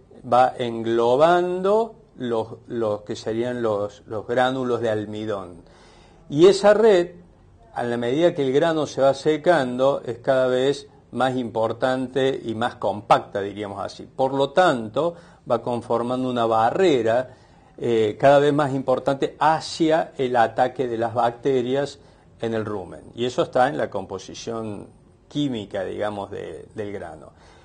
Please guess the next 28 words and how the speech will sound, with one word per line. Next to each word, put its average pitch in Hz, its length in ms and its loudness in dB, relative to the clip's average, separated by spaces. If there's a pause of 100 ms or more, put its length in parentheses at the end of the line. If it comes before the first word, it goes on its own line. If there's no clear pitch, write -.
(220)
Entonces, 117 560 -6 (220)
cuando 101 260 -4
el 104 100 -4
grano 143 260 0
está 147 220 0
húmedo, 120 540 2 (100)
a 101 120 -6
estos 107 260 -8
niveles 107 300 -4
de 107 60 -2
humedad, 113 480 2
del 92 160 -8
treinta, 107 400 -6
treinta 95 300 -12
y 95 60 -10
cinco 110 380 -8
por 107 160 -8
ciento 110 500 -6
de 113 80 -4
humedad, 127 500 2 (520)
esa 131 300 -2
red, 135 420 0
esa 123 220 -6
barrera 123 720 0
no 123 180 -6
se 127 200 -2
ha 127 100 -2
constituido, 113 1000 -4